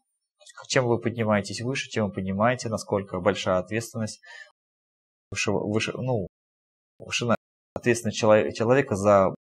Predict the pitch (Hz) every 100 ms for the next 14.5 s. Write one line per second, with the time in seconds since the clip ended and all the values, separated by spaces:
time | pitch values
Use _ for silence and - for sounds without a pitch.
0 | _ - - 107 123 127 127 104 110 107
1 | 135 107 107 101 95 101 113 - 107 95
2 | 95 95 90 95 98 107 98 98 - -
3 | - 98 98 101 98 95 85 - - -
4 | _ - 98 - - 110 113 95 101 123
5 | 151 143 139 - 110 104 123 113 98 92
6 | 107 107 107 - 98 92 92 101 98 92
7 | - 104 117 107 95 101 104 104 101 101
8 | 90 95 95 90 - 104 - 87 - -
9 | - - - _ _ - - 107 117 143
10 | 123 104 101 113 117 101 - 95 113 -
11 | 98 101 98 - 92 80 78 - 110 117
12 | 120 - 120 101 101 110 127 139 123 -
13 | 104 98 98 107 107 101 92 95 - 104
14 | 101 95 87 - -